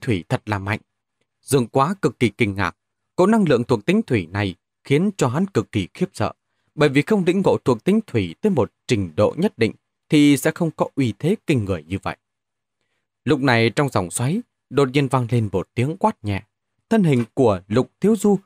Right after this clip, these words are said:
đột nhiên đứng thẳng lên, y phục màu xanh trên người tung bay, cánh tay vung lên, dòng xoáy chung quanh người lập tức hóa thành một đạo quang trụ màu xanh. Cả không trung lập tức run rẩy, đạo quang trụ màu xanh này lập tức bắn về phía hải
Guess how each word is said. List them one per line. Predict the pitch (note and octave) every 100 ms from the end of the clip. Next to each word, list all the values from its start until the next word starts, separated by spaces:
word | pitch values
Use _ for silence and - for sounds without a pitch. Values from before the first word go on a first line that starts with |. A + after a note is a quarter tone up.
| -
đột | B2+ A#2 B2+
nhiên | A2 G#2
đứng | D3+ A3
thẳng | - F2 D2
lên, | A2+ G#2 _ _ _
y | - G3+
phục | D#3+ B2
màu | C3+
xanh | - G#3 G3
trên | G#3+ E3+
người | A2 F#2+
tung | - F3 E3
bay, | F3 D#3 _ _ _ -
cánh | D#3+
tay | D3 A2+
vung | A2+ G#2
lên, | A2+ G2+ _ _ _
dòng | - C3
xoáy | E3
chung | D#3+ A3+
quanh | - G#3 C3
người | A#2+ G#2 _ -
lập | B2+ -
tức | A3+
hóa | G#3+ A3+
thành | C3+ G#2 F2
một | G#2 -
đạo | G2+ -
quang | F#3+ F3+
trụ | B2 F#2+
màu | G#2 D#2+ -
xanh. | C#3 B2 _ _ _ -
Cả | C#3+
không | G#3+ G3+
trung | G#3+ E3+
lập | A2 -
tức | A#3
run | - G3+
rẩy, | D#3+ G#2 D#2+ _ _ _
đạo | B2+ B2 G#2
quang | B2+ A#2+
trụ | B2+
màu | G#2+ G#2 -
xanh | F3 A2
này | G2+ - _ -
lập | A#2+ -
tức | B3 - _
bắn | C3 D#3 A#3+ -
về | F2+ -
phía | F3+
hải | F#2+